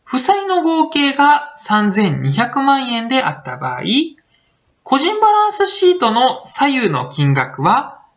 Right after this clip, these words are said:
四千八百万円で等しくなりますから、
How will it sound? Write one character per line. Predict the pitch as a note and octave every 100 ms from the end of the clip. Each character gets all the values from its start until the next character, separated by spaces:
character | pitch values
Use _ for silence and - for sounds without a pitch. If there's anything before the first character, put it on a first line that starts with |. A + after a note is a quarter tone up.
| _ -
四 | A#3 D#4+
千 | - A4 F#4+
八 | A3 A3 -
百 | C4 C4+
万 | C4 C4 B3
円 | A3+ G#3+
で | A3+ B3+
等 | A#3+ A3
し | G#3+ -
く | E3
な | D3+
り | D3+
ま | D3 D3
す | -
か | - A3
ら、 | C3 A#2+ -